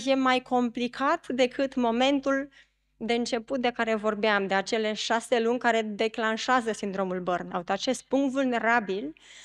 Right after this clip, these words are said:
e, uh, spun studii, uh, sofisticate recente, e mai complicat pentru că ajungem să fim atrași atât de mult de această zonă de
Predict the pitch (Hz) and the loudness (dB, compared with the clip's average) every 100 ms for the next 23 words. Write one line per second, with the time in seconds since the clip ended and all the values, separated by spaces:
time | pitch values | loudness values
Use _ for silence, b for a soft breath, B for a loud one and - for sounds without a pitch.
0 | B B 233 247 247 220 202 202 - - | B B 2 4 4 0 -14 -16 -20 -10
1 | - 233 233 220 - 262 - 254 220 226 | -2 2 2 0 0 -2 0 -4 -2 -2
2 | 233 233 214 _ 208 - 233 240 - 240 | -2 -4 -10 _ -4 0 0 0 0 2
3 | 226 233 214 208 254 247 233 196 226 294 | 4 4 2 2 2 2 2 0 0 -2
4 | b b b b b 240 240 277 269 269 | b b b b b -2 2 4 2 2
5 | 262 262 277 285 311 294 277 269 - 277 | 0 2 0 2 4 4 2 -4 2 4
6 | 269 - 247 240 294 311 302 277 277 269 | 4 4 2 2 2 2 0 0 0 0
7 | 277 269 - _ _ _ _ - 220 254 | 0 -2 -12 _ _ _ _ -6 -4 0
8 | 254 233 - - - 214 208 247 285 285 | 2 0 -4 -14 -6 -4 0 2 4 6
9 | 269 226 - 220 220 220 233 233 - 226 | 4 2 -2 0 0 0 0 0 0 -2
10 | 220 226 233 220 202 214 202 196 | 0 0 0 -2 2 2 2 0